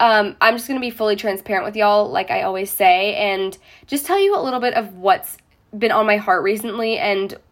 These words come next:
where my mind's at. So, <sighs> I, um, personally,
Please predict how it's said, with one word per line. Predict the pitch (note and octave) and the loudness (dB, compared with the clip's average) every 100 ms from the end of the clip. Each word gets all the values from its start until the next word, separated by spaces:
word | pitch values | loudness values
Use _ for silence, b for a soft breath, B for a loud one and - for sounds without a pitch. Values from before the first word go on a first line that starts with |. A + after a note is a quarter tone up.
| - | -6
where | G#3 G#3+ | 4 4
my | G3+ | 4
mind's | F#3 E3+ D3+ E3 | 0 -2 -6 -6
at. | E2 - | -8 -2
So, | - G#3+ G#3 B B B B B B B B B _ _ _ | 4 4 2 B B B B B B B B B _ _ _
<sighs> | - | 2
I, | A4 - - D4+ F#4 G4 G4 | 2 2 4 6 6 4 2
um, | D#4+ C#4+ A#3+ A3 G#3+ - _ _ _ | 0 0 0 -4 -10 -14 _ _ _
personally, | - F#4 F#4 B3+ G3 F#3+ F#3 - | 2 2 4 2 2 2 0 -4